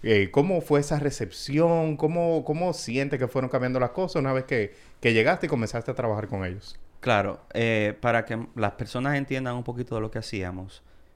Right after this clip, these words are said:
Speaker 2: eh, básicamente antes de los partidos locales, eh,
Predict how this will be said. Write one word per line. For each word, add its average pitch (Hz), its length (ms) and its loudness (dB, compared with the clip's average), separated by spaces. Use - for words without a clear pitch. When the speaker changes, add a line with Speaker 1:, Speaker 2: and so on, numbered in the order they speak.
Speaker 2:
eh, 92 540 -6
básicamente 123 680 -4
antes 117 200 -6
de 120 80 -4
los 123 120 -6
partidos 117 640 -4
locales, 110 640 -4
eh, - 80 -14